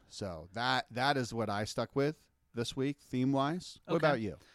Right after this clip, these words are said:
Speaker 2: Um, I, I've also stuck to something pretty traditional as well. Um, I think that it has its roots in, um, like, early years of fast food.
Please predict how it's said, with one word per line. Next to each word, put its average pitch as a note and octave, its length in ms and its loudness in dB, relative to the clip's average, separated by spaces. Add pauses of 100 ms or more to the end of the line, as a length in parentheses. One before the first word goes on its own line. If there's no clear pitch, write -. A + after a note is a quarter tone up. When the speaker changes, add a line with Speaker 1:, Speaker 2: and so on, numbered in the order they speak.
(400)
Speaker 2:
Um, A#3+ 340 4
I, A#3+ 300 4
I've C4+ 200 4
also C#4 300 6
stuck - 320 4
to G#3+ 80 0
something G#3+ 320 0
pretty G3 300 0
traditional D#3+ 640 0
as C3+ 140 -4
well. C3 540 -2
Um, D3+ 640 2
I E3+ 120 4
think F3+ 280 0
that E3 220 4
it D#3+ 100 0
has E3 300 2
its E3 240 -6
roots E3 560 0
in, D3+ 560 -2
um, C#3+ 560 -2
like, D#3+ 260 -2
early F3 300 4
years D#3+ 560 0
of C#3+ 540 0 (200)
fast E3 320 0
food. G3 380 2